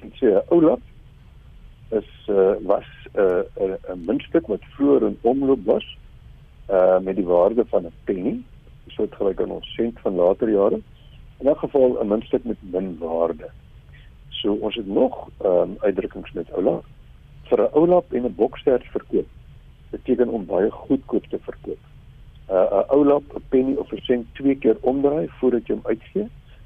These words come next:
beteken om baie suinig of spaarsaam te wees. Dit bring ons dan nou by 'n oulap se rooi maak mooi. Dit beteken eintlik 'n bietjie rooisel aan 'n vrou se gesig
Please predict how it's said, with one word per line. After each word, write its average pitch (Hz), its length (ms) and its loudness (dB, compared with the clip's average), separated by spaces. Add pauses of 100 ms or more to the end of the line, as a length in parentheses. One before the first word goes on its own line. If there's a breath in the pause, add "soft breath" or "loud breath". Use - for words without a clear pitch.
(180)
beteken 127 380 -4
om 113 120 -6
baie 101 260 2
suinig 113 600 -4
of - 180 -14
spaarsaam - 800 -4
te - 160 -16
wees. - 320 -20 (240)
Dit 101 280 -2
bring 110 240 -2
ons 107 120 -8
dan 98 140 -4
nou 95 120 -4
by 90 100 -4
'n - 300 -8
oulap 113 360 0
se - 200 -8
rooi 92 260 -4
maak 80 300 -14
mooi. 185 380 -4 (800)
Dit 104 140 0 (220)
beteken - 480 -2 (180)
eintlik - 500 -4 (640)
'n - 120 -2
bietjie 139 320 -2
rooisel 139 640 0
aan 101 160 -4
'n 95 120 -8
vrou 120 240 0
se 110 160 -12
gesig - 540 -10